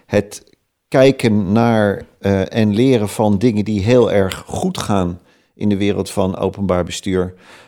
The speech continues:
eh, dat dat een beetje gemeengoed is. Op dit moment zijn wij een soort rebellenclub die, eh, die dat probeert te propageren en probeert te demonstreren dat dat ook,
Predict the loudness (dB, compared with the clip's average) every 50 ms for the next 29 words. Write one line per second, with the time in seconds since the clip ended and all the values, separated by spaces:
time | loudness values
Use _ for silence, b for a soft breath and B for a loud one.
0 | b b -2 2 2 2 4 2 0 0 2 4 4 4 4 4 0 -6 -2 0
1 | 2 2 2 2 0 -2 -4 -6 -4 -4 -4 -4 -4 -2 -2 0 2 2 0 2
2 | 2 0 2 2 2 0 0 -2 -2 -2 -2 -2 2 4 4 4 4 2 0 2
3 | 2 2 2 0 -8 B B B B B B B B -4 -2 -2 0 0 -2 -4
4 | -2 -2 0 2 2 2 0 0 -2 0 0 0 0 0 -2 -12 -16 _ -6 -4
5 | -2 0 2 2 0 0 -4 -6 0 0 0 0 0 -6 -2 0 2 2 4 2
6 | 2 0 0 0 -2 -2 -4 -6 -8 -10 -6 -2 0 0 0 -2 -2 0 4 6
7 | 6 6 6 4 2 0 -2 0 2 2 2 2 2 2 0 0 0 0 -6 -6
8 | -6 -4 -2 -2 -2 -2 -4 -14 -20